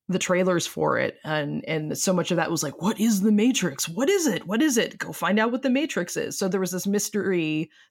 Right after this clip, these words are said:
that was being sold and you had to go watch it to go,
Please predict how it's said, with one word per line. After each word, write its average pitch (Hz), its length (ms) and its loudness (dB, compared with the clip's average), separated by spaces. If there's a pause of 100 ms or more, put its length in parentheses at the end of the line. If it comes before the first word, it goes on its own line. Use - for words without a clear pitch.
that 170 100 0
was 180 100 2
being 165 240 -2
sold 165 800 2 (420)
and 185 120 0
you 175 80 0
had 175 120 0
to 180 60 2
go 180 200 2
watch 175 380 0
it 175 100 -2
to 170 40 -2
go, 156 160 -2